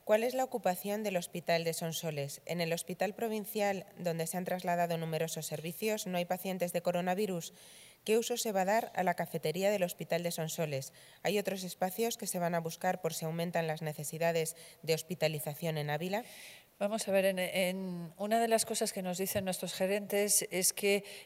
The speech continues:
Speaker 2: eh, para los covid quieren, eh, utilizar el hospital para poder, eh, de alguna manera, rentabilizar a los, a los profesionales, es decir, eh, tenerles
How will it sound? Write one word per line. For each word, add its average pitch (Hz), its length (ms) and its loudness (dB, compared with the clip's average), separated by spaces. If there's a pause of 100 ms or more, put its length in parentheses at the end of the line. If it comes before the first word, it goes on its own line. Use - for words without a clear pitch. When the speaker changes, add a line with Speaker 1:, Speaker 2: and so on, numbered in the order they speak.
Speaker 2:
eh, 170 600 2 (160)
para 170 340 8
los 160 220 0
covid 202 340 2
quieren, 196 640 2
eh, 165 220 2
utilizar 196 680 4 (300)
el 165 120 2
hospital 180 540 4
para 185 240 6
poder, 185 480 4
eh, 160 160 0
de 160 80 0
alguna 185 320 -2
manera, 196 480 0 (320)
rentabilizar 175 1000 2 (200)
a 190 140 2
los, 185 380 2
a 151 200 2
los 160 180 -4
profesionales, 170 720 2
es 156 80 -6
decir, 180 340 0
eh, 180 120 2
tenerles 185 560 2